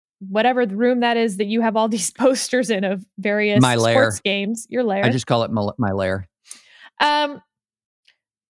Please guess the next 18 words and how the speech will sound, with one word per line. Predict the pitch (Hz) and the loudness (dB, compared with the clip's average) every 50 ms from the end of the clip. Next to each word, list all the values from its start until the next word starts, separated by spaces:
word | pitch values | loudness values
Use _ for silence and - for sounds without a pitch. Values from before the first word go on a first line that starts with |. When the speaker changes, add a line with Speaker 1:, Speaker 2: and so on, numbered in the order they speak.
| _ _ _ - | _ _ _ -2
Speaker 1:
but | 370 381 330 | 0 0 2
we're | 370 | 0
s-, | 370 370 - - - - | -2 -2 -6 -10 -8 -4
we're | 294 330 | -4 -4
starting | - - - 381 392 480 480 | -4 0 0 0 0 0 0
to | 415 | -2
get | 370 - | -2 -4
to | - 262 | -4 -6
the | 269 | -8
point | - - 262 233 226 | -4 -2 -2 -2 0
where | - 226 208 196 190 _ _ - | -2 -2 -2 -2 -4 _ _ -12
people | - - 311 320 320 339 320 - | -4 -2 -2 0 0 0 -2 0
of | - 226 202 196 | 0 -2 -2 0
good | 185 285 339 - | -2 -2 -2 -2
faith | - - 208 208 208 196 196 - | -2 -2 -2 -2 -2 -4 -6 -6
and | - 190 196 190 180 | -6 -6 -6 -6 -2
reasonable | 226 269 302 330 - 277 277 233 254 233 | 0 2 2 2 2 0 0 2 0 0
differences | 202 185 - 226 233 226 - 240 247 233 - 302 302 302 311 320 320 - - - | -2 -2 0 0 0 0 0 -4 -4 -2 0 0 0 0 0 -2 -4 -4 -6 -8